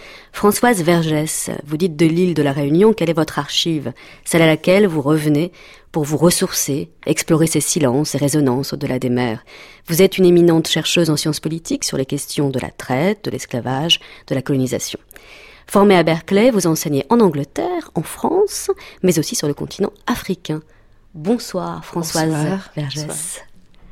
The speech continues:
Speaker 1: Revenons à la jeune femme qui, à seize ans, part pour l'Algérie.
Speaker 2: On est, euh, le, le semestre de, de, du lycée avait déjà commencé, c'était la terminale.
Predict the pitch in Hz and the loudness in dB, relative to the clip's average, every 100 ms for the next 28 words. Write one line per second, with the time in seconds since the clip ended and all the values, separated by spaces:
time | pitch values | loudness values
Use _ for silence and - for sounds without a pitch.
0 | - - - - - 202 226 240 247 269 | -20 -20 -20 -14 0 2 6 6 6 4
1 | 165 151 180 208 196 - 202 233 254 254 | 4 4 2 2 -2 -4 -4 -2 -2 -4
2 | - 170 156 - 175 185 247 - 196 226 | -4 -4 -4 -4 -2 -2 -4 -2 0 0
3 | 247 - - 147 151 147 151 143 _ _ | -2 -10 -8 -4 -4 -4 -8 -10 _ _
4 | _ _ _ _ _ _ _ - - - | _ _ _ _ _ _ _ -20 -20 -20
5 | - - _ _ _ _ _ - 180 185 | -20 -20 _ _ _ _ _ -2 2 4
6 | 214 202 151 143 143 160 165 160 151 156 | 6 6 4 2 -2 -4 -6 -6 -6 -4
7 | 165 160 - 180 185 180 - - 147 156 | -4 -2 0 4 4 2 -4 -4 -4 -6
8 | 151 143 131 147 143 139 139 147 147 143 | -10 -10 -10 -12 -10 -10 -10 -8 -6 -2
9 | 175 143 131 131 131 127 147 - 254 - | 0 0 0 -2 -2 -2 -4 -2 -2 -4
10 | 147 147 - 139 185 170 170 226 220 | -6 -6 -4 -4 -2 -2 -2 -2 -4